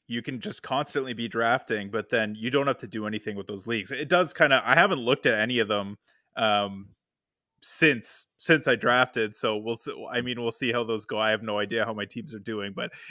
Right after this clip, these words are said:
it's always kind of a good way to get the rust off, but then also have a little bit of skin in the game. So it kind of scratches that itch without,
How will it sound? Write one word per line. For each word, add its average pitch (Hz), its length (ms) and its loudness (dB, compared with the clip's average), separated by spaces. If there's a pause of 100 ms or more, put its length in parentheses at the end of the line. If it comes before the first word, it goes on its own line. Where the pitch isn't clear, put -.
it's 135 160 2
always 165 340 2
kind 147 220 2
of 135 120 -2
a 127 60 0
good 117 200 0
way 117 180 0
to 113 100 -2
get 104 200 -4
the 110 100 -6
rust 104 380 -2
off, 113 300 2
but 113 140 0
then 113 140 0
also 107 440 -2
have 113 200 2
a 104 40 -6
little 113 200 -6
bit 104 140 -8
of 95 100 -6
skin - 280 -10
in 104 80 -10
the 113 60 -6
game. 123 320 -6
So - 140 -4
it 104 100 -6
kind 120 220 -2
of 107 80 -8
scratches 110 500 -6
that 104 180 -4
itch 98 220 -10
without, 107 380 -4